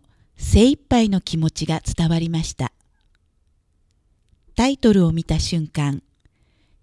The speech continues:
緊張していた気持ちが解かれて、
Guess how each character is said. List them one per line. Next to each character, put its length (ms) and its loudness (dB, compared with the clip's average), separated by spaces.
緊 220 -4
張 280 0
し 100 -6
て 120 0
い 100 0
た 160 -2
気 140 -6
持 120 -2
ち 140 -10
が 120 -4
解 140 -4
か 120 -4
れ 140 -4
て、 280 -10